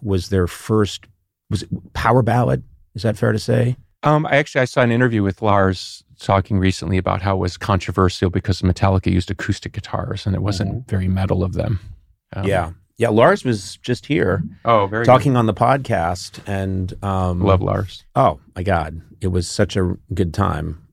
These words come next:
Speaker 1: And,
Speaker 2: Every
Speaker 1: uh,
Speaker 2: time he says Metallica, I,
Speaker 1: Yes,
Speaker 2: this
Speaker 1: yes,
Speaker 2: way
Speaker 1: yes.
Speaker 2: <laughs> and he says Metallica a lot.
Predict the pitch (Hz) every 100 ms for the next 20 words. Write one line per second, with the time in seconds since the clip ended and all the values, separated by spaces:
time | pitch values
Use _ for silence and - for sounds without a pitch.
0 | - 95 87 85 - - 180 147 139 120
1 | 107 98 - 101 120 143 143 _ 107 113
2 | 156 113 - 151 131 120 147 151 226 214
3 | 220 185 214 147 214 175 123 117 131 131
4 | 147 123 101 98 95 95 113